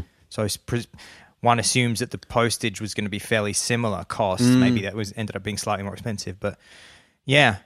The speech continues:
Speaker 1: And then Netflix, so started off by mailing out D V Ds, which then was a threat to the video stores.
Speaker 2: Yeah.
Speaker 1: And then eventually Netflix went to a subscription model
Speaker 2: Okay.
Speaker 1: where you could,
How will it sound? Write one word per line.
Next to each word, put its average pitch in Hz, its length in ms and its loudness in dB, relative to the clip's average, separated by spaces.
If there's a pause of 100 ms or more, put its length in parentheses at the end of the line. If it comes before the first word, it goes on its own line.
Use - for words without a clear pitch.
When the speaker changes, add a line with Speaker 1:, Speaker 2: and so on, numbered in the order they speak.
Speaker 1:
And 127 140 2
then 123 340 4
Netflix, - 640 0 (520)
so 135 140 2
started 120 440 4
off 117 240 2
by 120 140 6
mailing 117 500 4
out 110 300 0
D 113 160 -2
V 107 160 -4
Ds, 104 480 -2
which 101 160 -6
then 107 180 -4
was 101 100 -4
a 104 60 -6
threat 104 280 -6
to 110 100 -10
the 107 60 -8
video 101 340 -6
stores. 95 460 -4
Speaker 2:
Yeah. 120 300 6
Speaker 1:
And 113 160 0
then 113 140 2
eventually 113 840 2
Netflix 110 580 -2
went 117 200 -4
to - 80 -4
a 104 40 -2
subscription - 800 -2
model 110 480 0
Speaker 2:
Okay. 110 240 6
Speaker 1:
where 110 220 0
you 110 240 -2
could, 107 540 -2